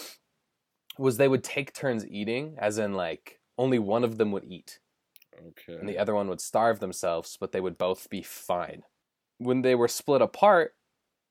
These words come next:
Speaker 1: <laughs> a lot of the times when doctors came to see them, they would be frozen into these creepy poses.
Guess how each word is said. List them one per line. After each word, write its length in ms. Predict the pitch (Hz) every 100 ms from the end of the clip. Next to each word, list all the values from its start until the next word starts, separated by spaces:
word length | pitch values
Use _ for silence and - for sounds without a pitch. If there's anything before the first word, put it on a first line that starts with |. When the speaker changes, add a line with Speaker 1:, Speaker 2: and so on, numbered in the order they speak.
| _ _ _ _
Speaker 1:
<laughs> 1300 | - - _ _ _ _ _ _ _ _ - - - -
a 80 | 135
lot 200 | - 180
of 100 | 147
the 80 |
times 400 | 139 - 135 135
when 100 | 117
doctors 460 | 104 110 120 - 117
came 240 | - 123
to 60 | 107
see 260 | - 143 147
them, 260 | 110 107 - _ _ _ _ _
they 120 | 123
would 180 | 123 123
be 140 | 117 117
frozen 640 | - - 117 123 135 127
into 180 | 117 113
these 220 | 104 92
creepy 460 | - - 117 110 101
poses. 760 | - 90 104 127 190 - -